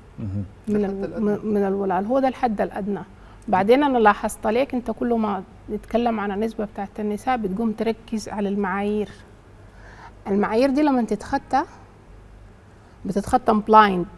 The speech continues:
Speaker 2: يعني بغض النظر عن النوع ذكر أم
Speaker 3: بالظبط.
Speaker 2: أنثى.
Speaker 1: مهم.
Speaker 2: دي المعايير أو دي الم-، المطلوبة في الوظيفة المعينة.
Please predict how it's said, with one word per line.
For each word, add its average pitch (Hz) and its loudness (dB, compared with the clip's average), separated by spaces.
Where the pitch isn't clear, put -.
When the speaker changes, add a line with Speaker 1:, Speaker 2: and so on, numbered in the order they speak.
Speaker 2:
يعني 185 0
بغض 214 2
النظر 226 4
عن 190 2
النوع 202 4
ذكر 208 2
أم 185 2
Speaker 3:
بالظبط. 175 -4
Speaker 2:
أنثى. - -4
Speaker 1:
مهم. 110 -4
Speaker 2:
دي 254 4
المعايير 254 4
أو 220 4
دي 233 6
الم-، 254 0
المطلوبة 254 2
في - -2
الوظيفة 226 4
المعينة. 196 -2